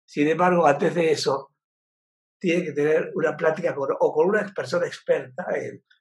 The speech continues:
en pareja, o que él haga un cambio con unas, eh, cartas que diga, "¿Qué espero de ti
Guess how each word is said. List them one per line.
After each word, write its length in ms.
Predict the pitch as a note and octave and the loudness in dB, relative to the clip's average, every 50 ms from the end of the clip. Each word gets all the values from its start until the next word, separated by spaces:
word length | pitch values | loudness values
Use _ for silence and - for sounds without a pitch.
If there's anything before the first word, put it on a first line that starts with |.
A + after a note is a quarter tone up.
| _ - | _ -12
en 140 | B2 B2 B2+ | -12 -10 -6
pareja, 600 | C3 C#3 C#3 C#3+ D#3+ D#3+ - - D#3 E3+ E3+ - _ _ _ _ _ - | -4 -4 -2 0 -2 -4 -4 -4 -8 -10 -10 -12 _ _ _ _ _ 4
o 420 | - F#3 G3 A3+ A#3+ A#3+ - - _ - | 6 8 8 8 6 4 0 -6 _ -2
que 280 | - D#3+ D#3+ E3 F3 | 2 4 6 6 6
él 100 | F3+ - | 4 4
haga 180 | - D#3+ E3 F3 | 0 0 2 2
un 120 | F3+ F3+ F3+ | 0 0 0
cambio 760 | F#3 F#3 F#3+ F#3+ F#3+ F#3 F#3 G3+ - - - - - - _ | 0 0 0 0 2 2 2 4 4 4 2 0 -8 -10 _
con 180 | - B2 B2+ | 2 4 4
unas, 420 | C#3+ D#3 D#3 D3+ C3 - - - _ _ _ _ _ _ _ _ _ _ _ - | 4 4 4 2 2 0 -8 -16 _ _ _ _ _ _ _ _ _ _ _ -10
eh, 120 | - C3 | -10 -6
cartas 460 | - F3 F3+ G3+ G3+ G3 - F#3 F3 - | -2 2 4 4 4 4 2 0 0 0
que 140 | - D3 | 0 -2
diga, 380 | D3 D3+ E3 F3+ D3+ C#3+ - - - _ _ - | -2 0 0 0 0 0 -2 -8 -18 _ _ 0
"¿Qué 120 | - F#3+ F3 | 4 4 4
espero 400 | - - - F#3 G3 G3+ G#3+ G3+ | 4 4 4 6 8 8 10 8
de 140 | F#3+ F3 - | 8 6 4
ti 360 | - G#3 A3 A3+ A3 - | 2 0 0 0 -2 -6